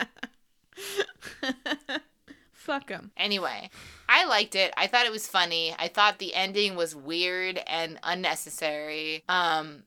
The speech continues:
Speaker 2: I think that they could have made clear, I think that they should have spent more time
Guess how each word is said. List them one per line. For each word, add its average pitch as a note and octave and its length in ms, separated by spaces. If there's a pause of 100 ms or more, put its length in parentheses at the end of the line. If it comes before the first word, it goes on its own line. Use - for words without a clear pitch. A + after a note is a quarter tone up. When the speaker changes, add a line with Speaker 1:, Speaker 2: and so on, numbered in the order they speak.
(100)
Speaker 2:
I F#3+ 120
think G#3+ 320
that F#3 280
they F3 180
could E3+ 300
have D#3 460
made G3+ 360
clear, F3+ 640
I F3+ 120
think A3 220
that G#3+ 120
they F#3+ 120
should G3 180
have G3 80
spent E3+ 380
more E3+ 260
time D#3+ 600